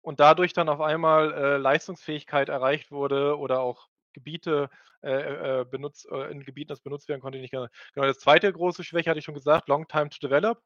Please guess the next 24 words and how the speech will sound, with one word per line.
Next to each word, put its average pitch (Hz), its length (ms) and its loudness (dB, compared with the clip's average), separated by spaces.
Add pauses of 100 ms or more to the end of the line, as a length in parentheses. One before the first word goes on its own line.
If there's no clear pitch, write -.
(560)
also, 135 140 -4
so, 139 160 -14
diese 143 220 -14
sogenannten 147 420 -2
Foundation 147 600 -2
Models, 190 520 0
über 156 160 -4
die 147 120 -10
wir 147 100 0
heute 147 200 0
auch 143 120 -4
eben 147 140 -8
geredet 151 460 -2
hatten, 180 400 -4
also, 135 380 -8
so 135 140 -10
was 139 140 -4
wie 139 60 -16
Stable 143 280 -4
Diffusion 170 420 -6
ist - 100 -14
'n 143 60 -18
Foundation 151 440 -4
Model, 165 380 2